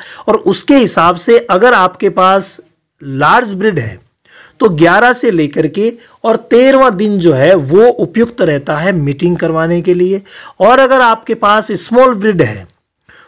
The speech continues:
तो नौ से लेकर के और ग्यारहवाँ दिन जो है वो उपयुक्त होता है। इसके अलावा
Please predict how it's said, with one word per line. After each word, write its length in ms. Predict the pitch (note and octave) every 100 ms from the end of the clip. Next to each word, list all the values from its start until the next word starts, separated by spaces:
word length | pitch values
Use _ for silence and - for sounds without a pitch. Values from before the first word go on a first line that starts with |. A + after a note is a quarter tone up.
| -
तो 100 | B3+
नौ 340 | G#3+ F3+ F#3+ A#3+
से 180 | -
लेकर 340 | A3 E3 - D#3
के 180 | D3+ A#3+
और 420 | B3 D#3+ F3+ A#3+
ग्यारहवाँ 580 | D3+ C3+ E3+ A3+ A#3 G3
दिन 200 | D3 C#3+
जो 140 | C3+ C#3+
है 200 | F#3 - - _ C#3
वो 200 | F#3+ B3
उपयुक्त 480 | E3+ B2+ F3 F3
होता 280 | C3 A#2 B2+
है। 180 | A#2 A#2
इसके 380 | - D#3 - C4+
अलावा 480 | B3 F#3 F3+ G3